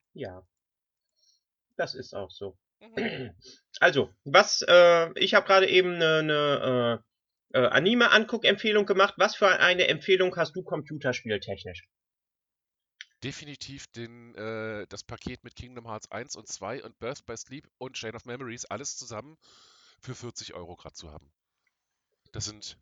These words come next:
Speaker 2: vier Spiele plus, äh, äh, Videos. Ja, und wenn du dir den, äh, dich für den Newsletter anmeldest, was du hinterher gleich wieder rückgängig machen kannst, äh, kriegst du noch einen zehn Euro Gutschein. Kriegst also, bezahlst für das ganze Paket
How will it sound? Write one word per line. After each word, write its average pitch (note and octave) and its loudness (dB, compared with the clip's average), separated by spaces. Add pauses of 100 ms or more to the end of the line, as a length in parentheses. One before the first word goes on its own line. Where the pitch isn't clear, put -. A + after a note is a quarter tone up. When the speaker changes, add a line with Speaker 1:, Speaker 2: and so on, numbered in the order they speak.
(100)
Speaker 2:
vier D#3+ -14
Spiele D3+ -12
plus, - -12
äh, A2 -14
äh, G#2+ -12
Videos. A2+ -16 (2000)
Ja, D#2+ -14 (160)
und - -20
wenn G#2+ -14
du G#2 -18
dir G#2 -12
den, G2+ -20
äh, G2+ -10
dich - -18
für A2+ -20
den G2+ -16
Newsletter G#2+ -12
anmeldest, G#2 -14
was G#2 -14
du A2+ -14
hinterher G2+ -14
gleich F#2 -16
wieder F#2 -14
rückgängig G#2+ -20
machen G2+ -20
kannst, - -14
äh, F#2+ -14
kriegst - -14
du G2+ -16
noch F#2 -20
einen F#2+ -20
zehn F2+ -18
Euro D#2+ -20
Gutschein. D#2 -18 (180)
Kriegst - -14
also, E2+ -18
bezahlst - -18 (240)
für B2+ -16
das A2+ -16
ganze A#2 -16
Paket - -20